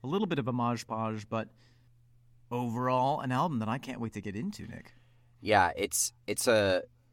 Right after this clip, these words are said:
Speaker 2: it's a recovery of lost time. It's an attempt at recovery of lost time, of, of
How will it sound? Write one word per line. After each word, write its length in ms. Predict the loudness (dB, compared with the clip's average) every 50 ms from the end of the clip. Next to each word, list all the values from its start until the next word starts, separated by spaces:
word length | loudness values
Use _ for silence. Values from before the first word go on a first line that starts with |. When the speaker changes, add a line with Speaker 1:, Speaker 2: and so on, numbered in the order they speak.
| _ _ -4
Speaker 2:
it's 160 | -2 0 2
a 80 | 2
recovery 720 | 2 2 0 0 2 2 2 2 2 2 2 2 4 2
of 300 | 2 2 2 2 2 0
lost 640 | 0 2 2 4 4 2 0 -2 -4 -6 -6 -8 -12 -14 _ _ _ _ _ _ _ _ _ _ _ _ _ _ _
time. 280 | -8 -6 -4 -2 -2 -2 -2
It's 180 | -2 0 4
an 80 | 4 4
attempt 420 | 4 2 2 2 2 2 4 2
at 140 | 2 2 2
recovery 520 | 0 -2 0 2 0 0 2 2 2 2
of 100 | 2 2
lost 320 | 2 2 2 2 2 -2 -2
time, 360 | 0 2 2 2 2 2 2
of, 220 | 2 0 0 -2 -4 -2
of 360 | 0 0 0 -2 -6 -16